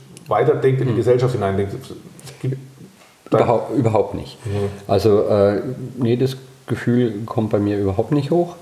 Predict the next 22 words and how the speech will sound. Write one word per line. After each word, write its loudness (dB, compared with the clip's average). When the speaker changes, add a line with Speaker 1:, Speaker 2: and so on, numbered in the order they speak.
Speaker 2:
Auch 2
hier 4
sehe -2
ich -8
die -4
Sache -2
ziemlich -4
entspannt. -8
Speaker 1:
Mir 0
fällt 0
noch 4
was -4
ein, 2
was 0
vielleicht -2
interessant 0
ist. -4
Du 2
hast 0
doch 0
auch -2
ein -2